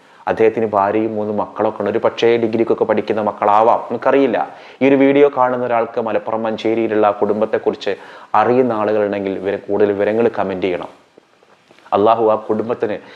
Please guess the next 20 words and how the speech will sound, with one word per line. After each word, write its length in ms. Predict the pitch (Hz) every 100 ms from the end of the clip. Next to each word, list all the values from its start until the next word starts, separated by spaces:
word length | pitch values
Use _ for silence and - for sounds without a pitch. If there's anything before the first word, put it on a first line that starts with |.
| - _
ക്ഷമ 220 | - 135
നൽകട്ടെ 360 | 143 131 123 123
എന്ന് 120 | 117
പ്രാർത്ഥിക്കാൻ. 540 | 110 95 - 87 90 104
നമ്മുടെ 200 | 139 151
ഒരു 100 | 147
പ്രാർത്ഥന 480 | 135 127 139 - 135
പൊതുവായിട്ട് 580 | 127 113 123 131 139 143
ഈ 20 |
റമദാൻ 420 | 127 117 120 117
മാസത്തിൽ, 520 | 113 107 104 107 104 - - - -
ഇത് 120 | 110
റമദാനിൻ്റെ, 600 | 107 107 107 104 101 98 101 - -
ഏ, 200 | 98 98
സെക്കൻഡ് 480 | - 107 - 120 107
പാർട്ടാണ്, 460 | 98 98 95 - - - _ _ _ _
മഗ്ഫിറത്തിൻ്റെ 720 | 113 113 117 - 123 120 113 113
പത്ത് 240 | 101 -
എന്ന് 140 | 101
പറയും. 300 | 95 82 80